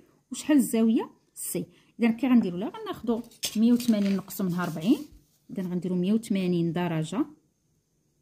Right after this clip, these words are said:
اذا ن-، نديروا الزاويه مية وثمانين درجه، يعني مجموع قياسات الزوايا ديال، آه، المثلث ناقص،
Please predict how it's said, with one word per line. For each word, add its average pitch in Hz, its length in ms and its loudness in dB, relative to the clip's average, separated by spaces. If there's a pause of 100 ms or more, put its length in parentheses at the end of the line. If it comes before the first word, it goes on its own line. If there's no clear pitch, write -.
(1500)
اذا 180 160 -6
ن-، 170 960 0
نديروا 190 260 2
الزاويه 185 800 -2 (260)
مية 185 260 -2
وثمانين 180 400 -2
درجه، 170 320 -4
يعني 175 240 -2
مجموع 170 320 -4
قياسات 175 360 -8
الزوايا 170 580 -4
ديال، 156 320 -4 (420)
آه، 180 200 -2
المثلث 180 500 -2 (260)
ناقص، 196 840 0